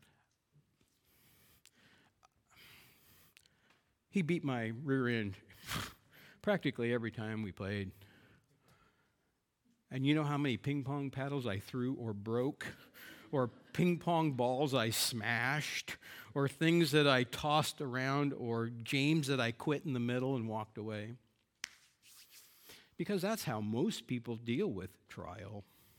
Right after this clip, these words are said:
You just get angry and you think, "I'm never gonna win.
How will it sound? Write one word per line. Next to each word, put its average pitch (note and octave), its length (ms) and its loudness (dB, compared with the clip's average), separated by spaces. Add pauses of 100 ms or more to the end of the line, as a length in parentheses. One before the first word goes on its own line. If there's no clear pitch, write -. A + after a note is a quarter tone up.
(500)
You D3+ 160 2
just D#3+ 260 4
get F3+ 160 8
angry F#3 680 6 (200)
and D#3+ 140 6
you D3+ 80 10
think, C#3+ 240 6
"I'm C3+ 160 4
never G3 300 12
gonna G3+ 220 12
win. G#3 680 10